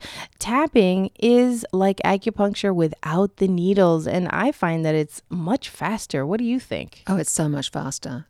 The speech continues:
Speaker 2: Uh, it, it, it gets right to the core of it. However, if you're new, there is a cheat sheet. So make sure you go to tapping like a mother dot com and you can download that cheat sheet. Get yourself familiar with the points, have it in front of you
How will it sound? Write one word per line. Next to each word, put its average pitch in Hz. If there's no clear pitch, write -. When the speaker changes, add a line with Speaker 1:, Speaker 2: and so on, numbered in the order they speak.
Speaker 2:
Uh, 180
it, 170
it, -
it 180
gets 151
right 165
to -
the 156
core 147
of 135
it. 131
However, 202
if 269
you're 165
new, 151
there 165
is 180
a 220
cheat 370
sheet. 190
So 170
make 175
sure 208
you 214
go 185
to 185
tapping 175
like 180
a 208
mother 196
dot -
com 190
and 151
you 156
can 156
download 143
that -
cheat -
sheet. -
Get -
yourself 160
familiar 160
with 143
the 160
points, 247
have 156
it -
in 143
front 156
of 185
you 262